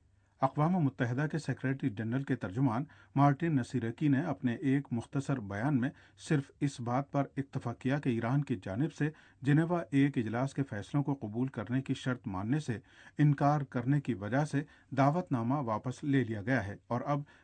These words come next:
جنیوا دو کانفرنس ایران کی شرکت کے بغیر ہوگی۔ اعلیٰ ترین عالمی ادارے کے سربراہ کے فیصلے میں ایک سو اسی درجے کے انحراف نے ادارے کی آزاد حیثیت کو مجروح کرنے کے ساتھ ہی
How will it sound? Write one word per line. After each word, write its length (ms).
جنیوا 460
دو 120
کانفرنس 560
ایران 340
کی 100
شرکت 420
کے 80
بغیر 400
ہوگی۔ 280
اعلیٰ 200
ترین 340
عالمی 380
ادارے 320
کے 120
سربراہ 460
کے 120
فیصلے 380
میں 140
ایک 240
سو 240
اسی 280
درجے 340
کے 180
انحراف 480
نے 80
ادارے 340
کی 240
آزاد 520
حیثیت 360
کو 120
مجروح 520
کرنے 280
کے 120
ساتھ 340
ہی 100